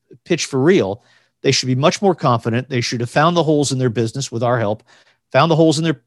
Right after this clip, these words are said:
presentation, found the holes in their business model and their pro forma,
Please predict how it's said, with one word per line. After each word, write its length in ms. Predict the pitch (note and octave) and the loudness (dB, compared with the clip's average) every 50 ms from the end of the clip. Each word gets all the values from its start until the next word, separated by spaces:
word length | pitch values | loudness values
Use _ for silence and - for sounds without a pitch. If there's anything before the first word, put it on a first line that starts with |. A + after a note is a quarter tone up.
| _ _ | _ _
presentation, 680 | - D3 C3+ C#3+ C#3 B2+ - A#2+ A2+ A#2 - - A#2 | -2 -2 -2 -2 -4 -2 -2 -2 -2 -2 -4 -6 -10
found 260 | A#2 - C3 C3 D3+ | -8 -6 -4 -4 -2
the 80 | D#3 C#3+ | -4 -2
holes 320 | C3+ D3+ D3 D3 D3 B2+ | 0 0 0 0 0 -2
in 100 | C#3+ C#3 | -4 -4
their 120 | C3+ C#3 C3 | -2 -4 -2
business 400 | A#2+ C3 C3 B2+ - B2+ - - | -2 -2 -2 -2 -4 -8 -8 -6
model 380 | B2 A#2+ B2 B2+ B2 B2+ B2+ | -4 -2 0 0 0 0 -2
and 100 | B2 A#2 | -2 -2
their 160 | A#2+ A#2+ A#2 - _ _ _ - | -4 -4 -6 -6 _ _ _ -4
pro 120 | - B2+ | -4 -4
forma, 420 | A#2+ - B2 B2+ B2 B2 B2 A#2 | -2 0 0 0 0 0 0 -2